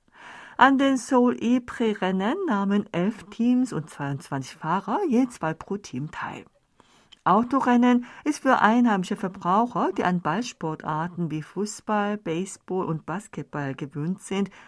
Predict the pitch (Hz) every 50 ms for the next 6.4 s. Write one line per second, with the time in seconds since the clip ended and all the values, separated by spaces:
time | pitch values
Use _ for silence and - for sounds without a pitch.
0 | - - 160 180 165 175 - - - 170 175 - - - - - 147 139 139 151
1 | 175 202 - - - - 127 123 123 - 131 123 - - - - _ _ - -
2 | - - - - - 302 302 277 - 294 285 277 269 - 269 262 277 254 247 247
3 | 254 240 233 226 214 208 208 220 226 214 226 220 220 208 175 180 170 - - -
4 | 196 208 226 - - - - 180 180 - - 196 180 180 175 170 - 165 190 190
5 | 175 170 160 156 151 - - - 147 135 135 - 143 - - 180 180 - - -
6 | - - - - - - -